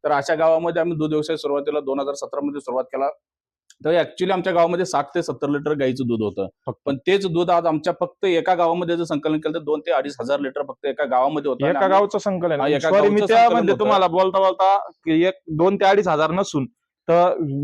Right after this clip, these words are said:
Speaker 2: पंचवीस ते सव्वीस हजार लिटर एका दिवसाचं संकलन आहे त्यांचं.
Speaker 1: एका दिवसाचं
Speaker 2: हा.
Speaker 1: संकलन आज बीएमसीच्या माध्यमातून आम्ही पंचवीस ते सव्वीस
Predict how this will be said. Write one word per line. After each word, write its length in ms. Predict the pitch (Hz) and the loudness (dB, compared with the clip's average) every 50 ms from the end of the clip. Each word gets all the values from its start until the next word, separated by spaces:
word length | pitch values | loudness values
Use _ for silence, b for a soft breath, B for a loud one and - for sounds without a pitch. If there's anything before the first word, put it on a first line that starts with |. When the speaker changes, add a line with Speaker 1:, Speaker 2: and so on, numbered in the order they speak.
| 143 147 160 160 - | -2 -2 -2 -2 -2
Speaker 2:
पंचवीस 280 | - 185 208 - 214 208 | 0 0 0 0 0 0
ते 120 | - 233 214 | 0 0 2
सव्वीस 340 | - 226 233 226 226 - 185 | 2 2 2 2 2 2 2
हजार 220 | 165 156 165 160 | 2 2 2 2
लिटर 200 | 185 180 180 190 | 2 2 2 4
एका 280 | 185 202 214 214 226 220 | 4 4 4 4 2 0
दिवसाचं 240 | 202 214 - 220 | 0 0 -2 -4
संकलन 400 | - - 208 190 175 196 185 180 | -2 -2 -2 0 2 2 2 2
आहे 160 | 175 170 151 131 | 2 0 0 0
त्यांचं. 300 | 139 139 127 117 110 101 | -2 -2 -2 -4 -4 -4
Speaker 1:
एका 180 | 123 123 120 151 | -4 -2 -2 -2
दिवसाचं 340 | 147 156 143 - 165 160 175 | -2 -2 -2 -2 -4 -4 -4
Speaker 2:
हा. 40 | 151 | -4
Speaker 1:
संकलन 420 | 143 156 139 - 151 156 160 160 | -4 -4 -4 -2 -2 -2 0 0
आज 220 | 151 143 151 160 | 2 2 2 2
बीएमसीच्या 520 | 160 156 156 151 156 151 - 160 156 165 160 | 0 -2 -2 -2 -2 -2 -4 -4 -2 -2 -2
माध्यमातून 520 | 156 143 139 151 151 151 147 147 151 151 | -2 -2 -2 -2 -2 -2 -2 -2 -2 -2
आम्ही 160 | 151 151 160 160 - | -2 -4 -4 -4 -4
पंचवीस 380 | 139 131 - - 143 147 - - | -6 -6 -6 -8 -10 -10 -8 -8
ते 60 | 160 | -10
सव्वीस 400 | 156 - - 131 131 147 160 - | -8 -6 -4 -2 -2 -2 -4 -4